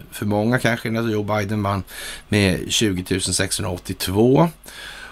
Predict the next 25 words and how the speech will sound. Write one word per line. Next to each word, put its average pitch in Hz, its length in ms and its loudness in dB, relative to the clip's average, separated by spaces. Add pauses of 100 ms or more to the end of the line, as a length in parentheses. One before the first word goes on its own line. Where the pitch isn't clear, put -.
(120)
Och, - 560 0
eh, 104 240 4
de 101 420 2
är 92 200 0
pigga 87 340 2
på 90 320 -2
att - 480 -6
avcertifiera 95 760 -2
det - 60 -4
här 101 80 -2
valet. - 640 -8 (840)
Och 107 160 4
det 101 400 2
är 98 80 2
ju 98 160 -4
som 87 100 -8
sagt, 95 260 -4
det 98 80 -2
kommer 90 340 -2
på 92 340 -6
en 98 280 0
jävla 131 460 0
bredd 110 320 -4
nu, - 200 -14
alltså. - 260 -12